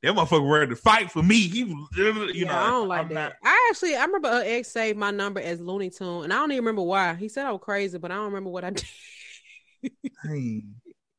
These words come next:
Speaker 2: But no, uh, but yeah, that person that I almost, uh, not, I'm not gonna say I almost went to jail for, 'cause I could have if somebody would've called the police, if that person would've called the police. But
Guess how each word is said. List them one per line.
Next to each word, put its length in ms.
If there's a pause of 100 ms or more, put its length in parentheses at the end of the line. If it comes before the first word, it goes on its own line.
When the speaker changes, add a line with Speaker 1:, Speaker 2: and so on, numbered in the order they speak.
(920)
Speaker 2:
But 160
no, 200
uh, 260
but 160
yeah, 140
that 180
person 300
that 100
I 200
almost, 460
uh, 160
not, 220
I'm 240
not 140
gonna 80
say 120
I 60
almost 220
went 120
to 60 (100)
jail 100
for, 160
'cause 280
I 100
could 220
have 260
if 80
somebody 240
would've 140
called 220
the 20
police, 480
if 140
that 220
person 280
would've 160
called 160
the 20
police. 300
But 280